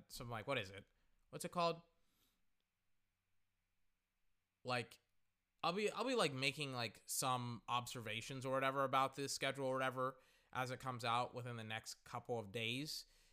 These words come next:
And we'll be looking at a lot of teams, but I mean, I can look up who's playing who right now, but we don't really have who's playing who when, you know,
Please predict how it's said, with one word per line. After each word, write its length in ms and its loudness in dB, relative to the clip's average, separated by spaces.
And 60 -10
we'll 100 -6
be 80 -4
looking 320 -4
at 80 0
a 60 -2
lot 200 -2
of 80 -12
teams, 340 -6
but 100 0
I 100 2
mean, 260 -2
I 100 -2
can 180 -2
look 160 0
up 160 0
who's 180 -4
playing 340 0
who 140 -2
right 240 -2
now, 380 -2
but 260 0
we 140 2
don't 180 4
really 260 4
have 340 8
who's 180 -6
playing 500 -6
who 320 -6
when, 440 -8
you 100 -8
know, 200 -8